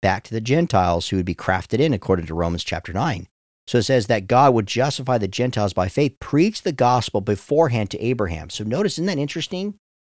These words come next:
Now, the gospel in the eyes of God has already been fulfilled.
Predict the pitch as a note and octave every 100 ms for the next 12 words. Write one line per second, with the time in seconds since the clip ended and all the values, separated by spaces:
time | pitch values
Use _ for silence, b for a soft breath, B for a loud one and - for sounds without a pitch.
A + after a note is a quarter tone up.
0 | _ _ - B2+ B2+ C#3+ E3 A#3 - C#3+
1 | A#2+ - B2+ B2+ C3+ F#3 G3+ D3 F#2 A2+
2 | D3+ A2+ C#2 C2+ - _ _ - - D3+
3 | F3+ - B2 C3 C3 B2 G#2+ G#2+ F#2+ F#2
4 | - F2 A#1+ -